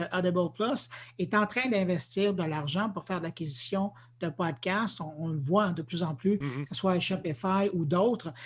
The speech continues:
Speaker 1: Ils investissent dans des grands noms du podcast pour les avoir, euh, en exclusivité. Et si vous voulez écouter votre podcasteur préféré, ben, vous devez vous abonner à ces services-là. Euh, et puis, évidemment, ben, les podcasteurs, euh,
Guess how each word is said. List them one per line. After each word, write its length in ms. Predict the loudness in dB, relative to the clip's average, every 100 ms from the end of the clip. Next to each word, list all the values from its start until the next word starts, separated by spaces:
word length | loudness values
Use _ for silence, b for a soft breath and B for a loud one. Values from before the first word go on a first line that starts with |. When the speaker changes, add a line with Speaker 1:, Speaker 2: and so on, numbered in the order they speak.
| B
Speaker 1:
Ils 160 | -4 2
investissent 580 | 4 6 4 4 2 4
dans 160 | 4
des 140 | 4 4
grands 340 | 4 6 6 6
noms 160 | 4
du 160 | 2 -4
podcast 600 | -2 -4 0 0 2 0
pour 120 | 0
les 200 | 2 2
avoir, 600 | 2 2 0 2 2 0
euh, 260 | -6 -8 -8 -4
en 140 | 0
exclusivité. 800 | 0 0 0 0 -2 2 4 4 B B B -8
Et 40 |
si 220 | -4 2
vous 140 | 6 6
voulez 160 | 8 8
écouter 460 | 6 2 4 4
votre 320 | 4 0 0 0
podcasteur 600 | 0 0 -2 0 0 -2
préféré, 460 | -4 -4 -2 0
ben, 220 | 2 2 0
vous 140 | -2
devez 220 | 2 2
vous 120 | 2 0
abonner 260 | 0 0
à 60 | 0
ces 120 | 0
services-là. 520 | -4 -6 -6 -6 -8 -14 B B B B -12
Euh, 720 | -8 -6 -4 -4 -4 -6 -6 -8
et 100 | -10
puis, 180 | -6
évidemment, 300 | -2 2 4
ben, 100 | 4
les 60 | 2
podcasteurs, 720 | 0 -4 -4 -2 2 2 0
euh, 480 | -4 -4 -4 -4 -6